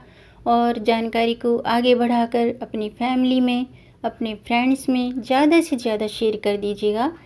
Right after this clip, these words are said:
ताकि इस जानकारी से किसी और का भी भला हो सके। और अगर आपका कोई प्रश्न है या कोई सुझाव है तो कमेंट बॉक्स में ज़रूर लिखिएगा।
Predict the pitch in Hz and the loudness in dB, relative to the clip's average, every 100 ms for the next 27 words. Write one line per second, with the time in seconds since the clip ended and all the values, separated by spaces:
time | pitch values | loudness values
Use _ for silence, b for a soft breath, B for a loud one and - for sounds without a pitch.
0 | B B B 262 254 269 262 - 214 208 | B B B -2 0 0 0 -2 -6 -6
1 | 214 208 208 208 208 202 254 330 - - | -6 -6 -4 -4 -4 -2 -2 -2 -8 -8
2 | 247 269 269 240 233 226 208 208 214 220 | -6 -6 -4 0 2 0 -2 -2 -2 -2
3 | 220 208 214 190 - - 247 - b b | -2 -2 -4 -4 -6 -10 -14 -16 b b
4 | b b b b 262 277 277 277 269 - | b b b b 4 6 6 4 2 -4
5 | _ 220 214 220 208 - 226 240 233 262 | _ -4 -2 -2 -2 -4 0 0 2 2
6 | 269 277 269 269 269 - - 220 294 226 | 2 0 0 0 -2 -8 -6 -4 -4 -4
7 | 208 208 220 202 226 220 208 208 233 349 | -6 -4 -6 -4 -4 -4 -4 -4 -4 -4
8 | b b b b 320 320 269 233 226 214 | b b b b -2 0 0 0 -2 -4
9 | 208 214 - - 311 339 - - 247 294 | -4 -6 -6 -2 -2 -2 -10 -6 2 4
10 | 277 233 202 196 196 208 214 208 | 6 4 4 -2 -2 -4 -4 -10